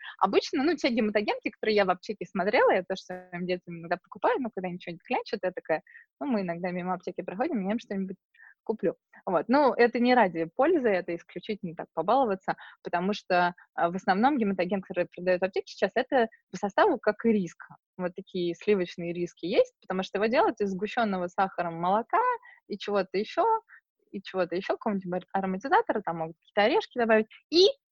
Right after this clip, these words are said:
обогащают железом, туда добавляют немножко искусственно железа, его просто обогащают. Насколько эта штука вообще дружит со здравым смыслом, я не знаю, потому что молоко,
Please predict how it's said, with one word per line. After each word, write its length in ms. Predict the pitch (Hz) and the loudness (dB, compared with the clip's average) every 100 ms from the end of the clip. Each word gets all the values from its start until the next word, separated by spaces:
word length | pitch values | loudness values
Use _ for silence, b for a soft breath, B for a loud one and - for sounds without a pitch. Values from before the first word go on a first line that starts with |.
| _ _ | _ _
обогащают 600 | 247 220 190 190 233 240 | 2 2 0 -2 -4 -4
железом, 480 | 180 165 147 - _ _ _ - | -4 -8 -8 -12 _ _ _ -2
туда 160 | 226 | 0
добавляют 540 | 226 190 190 220 494 - | 2 2 2 2 0 -2
немножко 560 | 202 220 - 175 170 | -2 -4 -4 -6 -4
искусственно 640 | 180 - 190 _ - 165 160 | -6 -8 -10 _ -12 -8 -2
железа, 640 | 196 254 453 330 254 208 | 0 2 2 0 0 0
его 180 | 180 214 | 0 -2
просто 320 | - 190 - | -2 -4 -2
обогащают. 540 | 175 165 175 - 170 - | -4 -2 -6 -4 -6 -2
Насколько 580 | 226 233 - 311 349 - | 2 2 4 2 4 2
эта 200 | 277 269 | 0 -2
штука 340 | - 302 - | -6 -8 -4
вообще 760 | 202 214 - - 254 220 185 - - | 0 0 0 -6 -2 0 0 -4 -4
дружит 480 | 202 269 349 277 226 | 2 6 6 4 2
со 120 | 226 | 2
здравым 360 | 233 254 240 240 | 6 6 6 2
смыслом, 360 | - 294 220 | -2 -4 -2
я 120 | 208 214 | -2 -2
не 120 | 233 | -2
знаю, 240 | 240 480 | -2 -2
потому 280 | 381 220 214 | -4 -4 -6
что 180 | - 214 | -6 -4
молоко, 580 | 202 202 214 - 294 | 0 0 -2 -2 -2